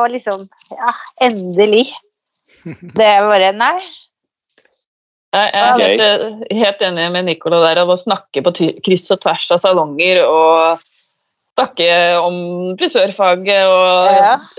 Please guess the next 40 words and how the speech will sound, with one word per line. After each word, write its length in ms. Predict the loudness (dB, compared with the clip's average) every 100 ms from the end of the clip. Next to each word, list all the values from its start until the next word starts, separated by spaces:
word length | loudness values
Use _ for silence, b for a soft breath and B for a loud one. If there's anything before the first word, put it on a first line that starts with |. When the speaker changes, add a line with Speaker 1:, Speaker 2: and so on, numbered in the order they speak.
| -14 -8
Speaker 3:
møte 320 | -2 -2 -2
folk 200 | -6 -4
du 80 | -4
ikke 160 | -2 0
har 100 | 0
sett, 200 | -2 -4 -4
men 200 | -4 -4 -2
på 160 | 2 2
Instagram. 540 | 0 0 2 0 -4 _
Det 80 | 0 2
er, 440 | 2 2 2 0
nei, 140 | 0 -2 0
jeg 380 | 0 0 -2 -2
gleder 220 | -2 0
meg 140 | -4 -4
enormt 340 | -8 -12 -10
til 120 | -4
å 40 | -2
møte 160 | 2 2
alle. 160 | 2 -2 _ _ _ _ _ _ _ _ _ _ -20 -20 _
Det 80 | 2 2
gjør 100 | 2
jeg. 180 | -4 -20 _ _ -20 -20 _ _ _ _ -20 B B _ -4
Men 100 | 0
dette 300 | 2 2 2
handler 260 | 2 -2 -2
jo 100 | 0
også 320 | 2 2 0 0
om 100 | 0
å 200 | -2 -2
hylle, 520 | -6 -4 -2 0 2
liksom, 500 | 0 0 0 -2 -2 -4 0
frisøren. 560 | -2 2 2 2 2 -2 -6 _ -4
Jeg 560 | -4 -8 -6 -4 -4
tenker 280 | -4 -2 0
det, 100 | 2 2 0 -2 -8 _ -4
tenker 200 | -2 0
dere 200 | 2 2
det 100 |
er 60 | 2